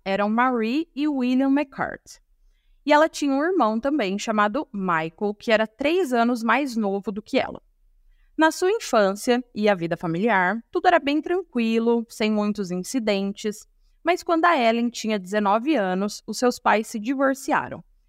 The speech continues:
E ela e seu irmão Michael foram viver com a sua mãe. E dezoito meses depois desse divórcio, a Marie, a mãe deles, conheceu John Sandwell, com quem ela acabou se casando posteriormente.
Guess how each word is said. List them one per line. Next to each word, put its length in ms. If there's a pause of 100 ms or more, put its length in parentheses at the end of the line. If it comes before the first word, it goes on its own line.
(120)
E 160
ela 300
e 80
seu 200
irmão 240
Michael 540 (280)
foram 280
viver 360
com 180
a 60
sua 320
mãe. 320 (560)
E 80
dezoito 540
meses 420
depois 480
desse 260
divórcio, 680 (200)
a 100
Marie, 580
a 100
mãe 280
deles, 460 (280)
conheceu 680
John 440
Sandwell, 800 (260)
com 160
quem 220
ela 140
acabou 300
se 140
casando 480
posteriormente. 840